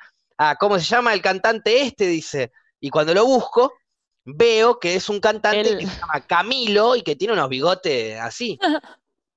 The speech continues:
Speaker 1: Y bueno, yo ni puta idea, no me había dado cuenta en ese momento, porque como te digo, eh, no me acuerdo del nombre de este bastardo hijo de puta que nos hizo esa
Speaker 2: <laughs>
Speaker 1: canción de mierda, terminada en
Speaker 2: Ah,
Speaker 1: tu-
Speaker 2: pero era el mismo.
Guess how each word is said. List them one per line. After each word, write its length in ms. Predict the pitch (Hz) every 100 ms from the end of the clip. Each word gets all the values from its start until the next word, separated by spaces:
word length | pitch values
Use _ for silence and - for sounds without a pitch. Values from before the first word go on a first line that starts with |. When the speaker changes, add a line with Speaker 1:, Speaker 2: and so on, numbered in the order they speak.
| -
Speaker 1:
Y 120 | 151
bueno, 180 | 226 170
yo 160 | -
ni 120 | 254 160
puta 200 | 135 127
idea, 300 | 170 147 127
no 100 | 135
me 80 |
había 180 | 135 147
dado 320 | 139 135 131
cuenta 360 | 131 180 143 147
en 80 | 120
ese 180 | 117 127
momento, 320 | 147 165 151 113
porque 220 | 107 113
como 140 | 110 107
te 100 | 143
digo, 280 | 165 123 - _ _ _ _ _ _ _ _
eh, 240 | 110 110 -
no 140 | 131
me 80 | 165
acuerdo 480 | 147 - 190 160 147
del 140 | 139
nombre 340 | 160 185 131 113
de 80 | 123
este 180 | -
bastardo 520 | 123 127 - 196 170 131
hijo 200 | 127 131
de 120 | 127
puta 460 | 127 170 117 104 -
que 140 | -
nos 160 | 113 117
hizo 220 | 131 131
esa 260 | 117 131 123
Speaker 2:
<laughs> 0 |
Speaker 1:
canción 380 | - - 147 -
de 100 | 165
mierda, 400 | 196 160 127 120
terminada 400 | 117 127 151 151
en 80 |
Speaker 2:
Ah, 80 | 220
Speaker 1:
tu- 80 | 208
Speaker 2:
pero 120 | 196
era 180 | 208 214
el 80 | 214
mismo. 480 | 240 208 180 165